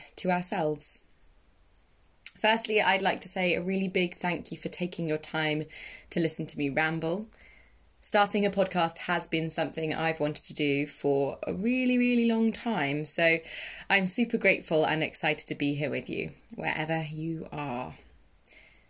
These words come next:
So I think first and foremost, it's worth me introducing myself,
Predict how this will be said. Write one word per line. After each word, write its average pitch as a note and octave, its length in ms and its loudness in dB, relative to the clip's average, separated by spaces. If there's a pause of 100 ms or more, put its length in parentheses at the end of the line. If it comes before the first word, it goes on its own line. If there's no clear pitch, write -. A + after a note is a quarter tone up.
(360)
So G#3+ 340 8
I A3+ 120 2
think A#3+ 260 0
first A3+ 320 2
and G#3+ 100 -4
foremost, F#3 600 0
it's D3+ 340 2
worth D#3+ 360 0
me D#3+ 320 2
introducing D#3 680 -4
myself, F#3 680 -2